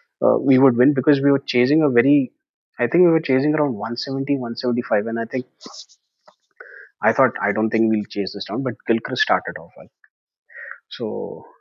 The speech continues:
the, his momentum helped us win the game. So, so the first four games,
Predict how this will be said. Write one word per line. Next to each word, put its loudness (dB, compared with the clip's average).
the, 0
his 0
momentum 2
helped -2
us -2
win 0
the -10
game. -12
So, -10
so -8
the -6
first 4
four 4
games, 6